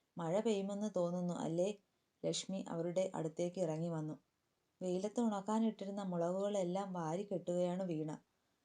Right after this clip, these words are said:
ഞാനും കൂടി സഹായിക്കാം, വീണ അവളുടെ അടുത്തിരുന്നു. അയ്യോ വേണ്ട ഏട്ടത്തി, ഏട്ടത്തിക്ക് തുമ്മൽ വരും. വല്യേട്ടൻ ഇതുവരെ വന്നില്ലല്ലോ, നല്ല മഴയും വരുന്നുണ്ട്. വല്യേട്ടനെ ഒന്ന് വിളിച്ചു നോക്കുമോ ഏട്ടത്തി?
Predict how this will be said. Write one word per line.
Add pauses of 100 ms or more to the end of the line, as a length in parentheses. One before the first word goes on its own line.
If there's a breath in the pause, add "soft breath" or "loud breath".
(220)
ഞാനും
കൂടി
സഹായിക്കാം, (180)
വീണ (260)
അവളുടെ
അടുത്തിരുന്നു. (760)
അയ്യോ (340)
വേണ്ട
ഏട്ടത്തി, (340)
ഏട്ടത്തിക്ക്
തുമ്മൽ
വരും. (800)
വല്യേട്ടൻ
ഇതുവരെ
വന്നില്ലല്ലോ, (380)
നല്ല
മഴയും
വരുന്നുണ്ട്. (440)
വല്യേട്ടനെ
ഒന്ന്
വിളിച്ചു
നോക്കുമോ
ഏട്ടത്തി?